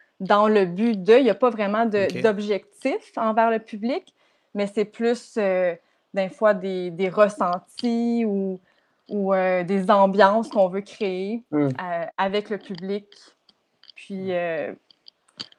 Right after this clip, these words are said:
Speaker 1: ouais, c'est
Speaker 3: Puis
Speaker 1: ça,
Speaker 3: si,
Speaker 1: c'est dans le
Speaker 3: puis si, mettons, en live, le public réagit, mettons. Tu sais, il y a un des vidéos que tu nous as envoyé, euh, le,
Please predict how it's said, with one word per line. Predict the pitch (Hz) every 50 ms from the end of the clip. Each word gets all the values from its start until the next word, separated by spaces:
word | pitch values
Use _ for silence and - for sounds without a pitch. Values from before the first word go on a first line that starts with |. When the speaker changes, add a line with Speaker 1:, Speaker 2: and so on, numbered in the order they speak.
| _ _ _ _ -
Speaker 1:
ouais, | 190 - - _ _ _ - -
c'est | 180
Speaker 3:
Puis | 135 131
Speaker 1:
ça, | 131
Speaker 3:
si, | - - - -
Speaker 1:
c'est | 196
dans | 180 185 185
le | 185 180 - _ _ _ _ -
Speaker 3:
puis | - - - - _ _ _ - _ _ _ _ _ _ _ _ -
si, | - - 170
mettons, | 160 151 135 135 - 147 151 160 160 147
en | 131 110 107
live, | 104 104 107 113 123 127 127 127 123 113 107 101 98 _ _ _ _ _ _ _ _ _ 110 110
le | 110 107
public | 104 - - 104 101 107 113 120 110 - - - -
réagit, | 113 113 110 110 107 98 95 98 101 101 101 101 101
mettons. | 98 92 87 - - 98 98 95
Tu | - _ _ _ _ _ _ - - 127
sais, | 127
il |
y | 123 120
a | 120
un | 123
des | 123 131 120
vidéos | 113 113 110 113 110 107 110 117 120 120 113
que | - 117
tu | 113 - - 110
nous | 107 107
as | 104
envoyé, | 104 101 104 101 104 104 107 113 113 113 110 107
euh, | 104 104
le, | 101 104 95